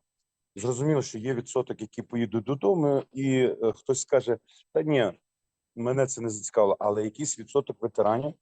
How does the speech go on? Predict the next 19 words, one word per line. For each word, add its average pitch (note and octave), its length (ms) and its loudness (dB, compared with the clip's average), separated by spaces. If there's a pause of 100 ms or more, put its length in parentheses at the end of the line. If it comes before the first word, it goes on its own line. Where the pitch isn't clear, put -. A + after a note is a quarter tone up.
(380)
ми A#2+ 300 0 (100)
змотивували, A#2+ 1000 0 (840)
вони A#2 220 -4
побачили C3+ 520 0
перспективу, C3+ 760 -2
приїжджають C3+ 920 2
додому G#2+ 800 -2 (720)
і, F3 220 2
е, A2+ 100 0 (720)
заходять A#2+ 800 -2 (840)
на G#2 460 0
наш A#2 380 -2
додаток G2 520 -2
телефонний, C3+ 480 -4
який G#2+ 220 -6
ми G#2 120 -2
також - 480 -8 (260)
в E2 140 -8 (120)
процесі G2+ 880 0